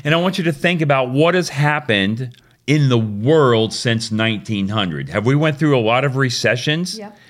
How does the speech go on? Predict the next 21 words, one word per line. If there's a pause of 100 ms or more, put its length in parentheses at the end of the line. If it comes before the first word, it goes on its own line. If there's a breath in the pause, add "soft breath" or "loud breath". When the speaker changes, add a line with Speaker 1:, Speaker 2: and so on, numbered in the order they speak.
(320 loud breath)
Speaker 1:
Have
we
went
through
the
Great
Depression
of
the
nineteen
twenties
and
the
nineteen
thirties?
Speaker 2:
Mm-hmm.
Speaker 1:
So
even
during
those
times